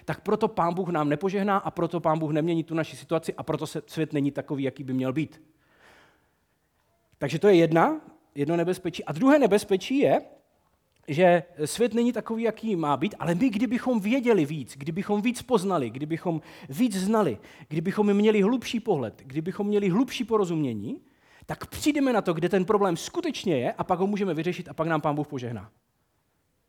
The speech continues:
A to jsou ty dvě nebezpečí, o kterých, o kterých Pavel mluví. Protože to, co přinesl Ježíš, to, co,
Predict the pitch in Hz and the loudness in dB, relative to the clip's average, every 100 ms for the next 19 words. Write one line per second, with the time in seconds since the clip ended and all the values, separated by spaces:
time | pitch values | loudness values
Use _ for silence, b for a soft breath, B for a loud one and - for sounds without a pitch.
0 | _ _ _ _ _ _ _ _ _ _ | _ _ _ _ _ _ _ _ _ _
1 | _ _ _ - 254 269 247 185 233 220 | _ _ _ -2 0 2 0 0 2 2
2 | 214 214 208 - 180 - 175 165 - - | 0 -2 -8 -4 -6 -4 -4 -4 -6 -10
3 | 156 - 156 147 - _ _ _ _ - | -10 -6 -6 -6 -8 _ _ _ _ -6
4 | 139 139 139 110 98 _ _ _ _ _ | -4 -2 -4 -6 -12 _ _ _ _ _
5 | B B 156 165 196 - - 247 - 262 | B B -6 -2 -2 -2 -2 -4 -2 -2
6 | 262 226 143 131 151 175 | 0 -2 -4 -4 -6 -4